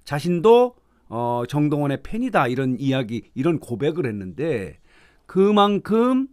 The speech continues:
어, 정동원이 노래뿐만 아니라 연기력을 갖추고 있기 때문에 지금 이렇게 러브콜이 쏟아지고 있는 거예요. 드라마뿐만 아니라,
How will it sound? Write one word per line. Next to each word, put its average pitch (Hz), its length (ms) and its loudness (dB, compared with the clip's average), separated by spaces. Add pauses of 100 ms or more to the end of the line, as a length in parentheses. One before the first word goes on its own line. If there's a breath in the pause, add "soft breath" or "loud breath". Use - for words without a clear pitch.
(420)
어, 143 300 -2
정동원이 185 800 4
노래뿐만 196 680 4
아니라 180 420 0
연기력을 185 540 0
갖추고 165 380 -4
있기 147 200 -4
때문에 151 460 0 (220 soft breath)
지금 185 200 0
이렇게 156 200 0
러브콜이 156 540 2
쏟아지고 120 500 -4
있는 104 200 -4
거예요. 90 200 -8
드라마뿐만 117 800 -4
아니라, 127 420 -2